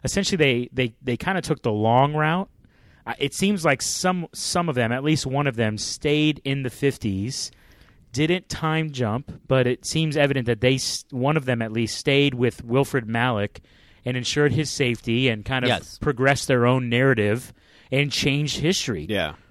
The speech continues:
Speaker 1: You know, this was a literal wave, not a ripple. They are, they are altering history.
Speaker 3: Yeah.
Speaker 2: Yes.
Speaker 3: So, yeah, so, uh, the Wilfred Malik reveal was, was good, and it, it happened because of the Project Insight,
Speaker 1: Oh
Speaker 3: which
Speaker 1: my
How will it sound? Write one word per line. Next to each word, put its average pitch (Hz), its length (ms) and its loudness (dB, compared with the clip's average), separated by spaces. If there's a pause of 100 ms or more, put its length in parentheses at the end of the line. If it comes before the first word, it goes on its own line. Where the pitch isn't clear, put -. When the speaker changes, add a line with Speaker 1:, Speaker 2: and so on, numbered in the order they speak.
(320)
Speaker 1:
You 127 80 -4
know, 120 160 4
this 147 180 4
was 143 140 2
a 147 80 6
literal 131 480 6
wave, 113 440 2
not 120 160 -2
a 147 40 0
ripple. 117 440 2
They 123 200 2
are, 117 240 2 (100)
they 131 180 0
are 131 220 2
altering 127 560 0
history. 90 520 -10 (140)
Speaker 3:
Yeah. 87 140 -2
Speaker 2:
Yes. - 380 -4 (1000)
Speaker 3:
So, - 160 0
yeah, 127 480 2
so, 131 540 4
uh, - 100 -14 (100)
the 117 120 2
Wilfred 139 280 6
Malik 113 240 2
reveal 104 300 2
was, 101 220 -2
was 104 180 -2
good, 98 280 -2
and 104 320 -4
it, 80 40 -10
it 95 140 -4
happened 107 440 -4
because 95 520 -4
of 98 600 -8 (280)
the 98 360 -2 (140)
Project 104 460 -2
Insight, 107 520 -2 (340)
Speaker 1:
Oh - 80 -6
Speaker 3:
which 127 180 2
Speaker 1:
my 139 60 0